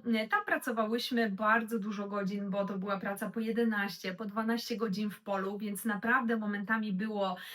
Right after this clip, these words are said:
e, tam ciężko. Natomiast ja byłam tak zmotywowana, że nawet po tych dwunastu godzinach w polu, w ukropie trzydziestu stopni,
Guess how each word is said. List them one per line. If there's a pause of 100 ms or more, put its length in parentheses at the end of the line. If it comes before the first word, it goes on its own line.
(160)
e,
tam
ciężko.
Natomiast
ja
byłam
tak
zmotywowana,
że
nawet
po
tych
dwunastu
godzinach
w
polu,
w
ukropie
trzydziestu
stopni,